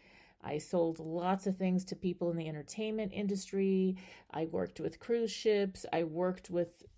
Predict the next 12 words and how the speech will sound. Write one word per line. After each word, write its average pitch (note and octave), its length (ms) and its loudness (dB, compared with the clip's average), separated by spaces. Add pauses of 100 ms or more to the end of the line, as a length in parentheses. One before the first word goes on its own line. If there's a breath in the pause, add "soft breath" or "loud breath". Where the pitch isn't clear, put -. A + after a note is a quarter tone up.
many G#3 480 4
different F#3+ 320 2
people D#3 340 0
in D3 60 -4
the D3 80 -6
community. C#3 640 -2
And B3+ 420 4 (520 loud breath)
later A3+ 420 2
on, A#3+ 240 -2
the F#3+ 100 2
store G#3 520 -2
owners F3 440 2